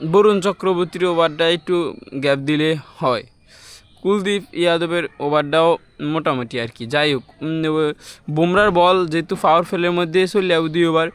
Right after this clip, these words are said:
বুমরাকে পাওয়ার প্লের মধ্যে স্ট্রাইক রেট আট রাখতে হবে, আট,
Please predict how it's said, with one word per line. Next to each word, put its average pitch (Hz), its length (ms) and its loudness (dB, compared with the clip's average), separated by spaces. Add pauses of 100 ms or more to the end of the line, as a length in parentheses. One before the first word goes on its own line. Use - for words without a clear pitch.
(400)
বুমরাকে 170 760 0
পাওয়ার 165 220 2
প্লের 170 220 -4
মধ্যে 170 400 -4
স্ট্রাইক 165 260 -6
রেট 160 260 -8
আট 151 300 -2
রাখতে 147 280 -6
হবে, 143 160 0
আট, 139 200 2